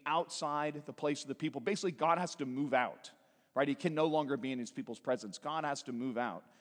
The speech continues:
And Moses is then left to intercede for Israel. And God in chapter thirty-four, he does the unthinkable, and he takes Israel back,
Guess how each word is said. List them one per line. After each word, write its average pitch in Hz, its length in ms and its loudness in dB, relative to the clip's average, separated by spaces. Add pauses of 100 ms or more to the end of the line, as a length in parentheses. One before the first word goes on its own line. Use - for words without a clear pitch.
(420)
And 135 520 0
Moses 151 640 2
is 120 100 -8
then 143 180 -2
left 147 180 2
to 147 120 -4
intercede 143 540 -4
for 170 140 -8
Israel. 165 640 2 (300)
And 180 280 2
God 208 320 4
in 226 120 0
chapter 226 300 -4
thirty-four, 208 540 2
he 240 320 2
does 190 480 6
the 156 240 -2
unthinkable, 143 800 0 (240)
and 185 140 4
he 247 260 -2
takes 220 460 -4
Israel 214 380 0
back, - 460 -2